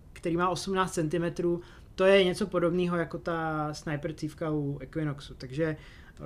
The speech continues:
docela, docela velké cívky a k tomu ještě dostanete u verze Pro samozřejmě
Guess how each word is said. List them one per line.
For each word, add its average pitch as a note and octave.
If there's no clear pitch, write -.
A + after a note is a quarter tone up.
docela, F3+
docela F#3+
velké F3
cívky E3
a D3+
k -
tomu F#3
ještě F#3
dostanete E3+
u D#3+
verze D#3+
Pro D#3
samozřejmě D#3+